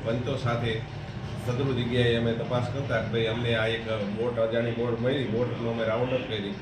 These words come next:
રાઉન્ડ અપ કરીને સ-, અને બોટને સર્ચિંગ કરતા ખરેખર એની અંદર ઇંગ્લિશ દારૂ હોય, જેથી અમે આને ખલાસી અને માણસો હોય, જેથી એને રાઉન્ડ અપ કરી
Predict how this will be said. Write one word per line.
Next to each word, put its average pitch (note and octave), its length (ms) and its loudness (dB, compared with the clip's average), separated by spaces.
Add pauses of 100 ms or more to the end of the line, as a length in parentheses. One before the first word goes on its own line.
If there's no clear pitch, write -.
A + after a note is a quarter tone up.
રાઉન્ડ A#2+ 260 2
અપ A#2 180 -2
કરીને B2+ 240 2 (120)
સ-, - 500 -10
અને A2+ 120 0
બોટને A#2+ 420 2
સર્ચિંગ A#2+ 440 -2
કરતા C3+ 200 0
ખરેખર C3 380 2
એની B2 220 0
અંદર A#2+ 140 0
ઇંગ્લિશ A#2 340 0
દારૂ A2+ 300 2
હોય, F#3 240 6 (420)
જેથી B2 300 0
અમે A#2+ 280 2
આને A2+ 180 0 (300)
ખલાસી B2 400 4
અને A#2 120 2
માણસો B2+ 380 4
હોય, C3 240 10
જેથી A#2 220 0
એને B2 140 4
રાઉન્ડ A#2+ 280 4
અપ A#2+ 180 0
કરી C#3 180 6